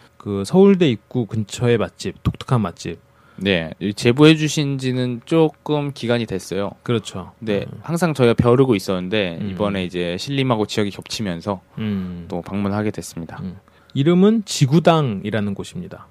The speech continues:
Speaker 2: 네.
Speaker 1: 저는 처음에 지구당이라는 이름을 듣고 그리고 민셰프이 굉장히 유니크한 곳이다.
Speaker 2: 네.
Speaker 1: 그리고 막 여기에 대해서 여러 가지 막 그 뭐라 그래야 돼? 거의 루머에 가까운 독특함을 막 얘기를 해줬거든요. 일단
Speaker 2: 예.
Speaker 1: 세 명은 못 들어간다로부터 초인종을 눌러야 된다.
Speaker 2: <laughs> 그렇죠.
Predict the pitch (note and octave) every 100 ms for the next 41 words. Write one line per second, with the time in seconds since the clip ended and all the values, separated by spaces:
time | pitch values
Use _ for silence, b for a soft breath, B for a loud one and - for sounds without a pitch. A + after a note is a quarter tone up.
0 | _ F#2+ F2+ E2 D#2+ b b - D#3 F#3+
1 | E3 A3 G#3+ - - D3 D#3+ F#3 C#3 B2+
2 | C3 A#2 G#2+ B2+ A#2 A#2 - C#3 A#2 G2+
3 | G#2 A2+ C#3 A#2+ - C3 D#3+ G#3 B2 A2+
4 | - C3+ A2+ G2 - F2+ F2 F#2+ F#2 F#2
5 | G2 F2+ A2+ G#2 A2 C#3 B2 A2 A2 B
6 | B B A2+ B2 F3 C#3+ C3 G#2+ G2 -
7 | G2+ F#2 F2+ - _ - A2 G#2+ F#2 -
8 | A#2+ A#2 C3+ D#3+ F#3+ F3+ G#2+ - B2+ A#2
9 | A2 G2 F2+ G#2+ _ _ - - - E3
10 | D3 A2 G2+ A2 G#2 C#3+ D3 G2+ G2 E2+
11 | F2 F2 G2+ B2+ F#2 F#3+ G#3 G3+ E3+ A2+
12 | A2 D3 B2+ G#2+ G2+ G2+ G2+ F#2 - G2+
13 | F2+ F#2 - G#3+ G3 D3+ G2+ G#2+ A#2 A#2
14 | G2+ F2+ F2+ F#2+ F2+ - C3+ - C3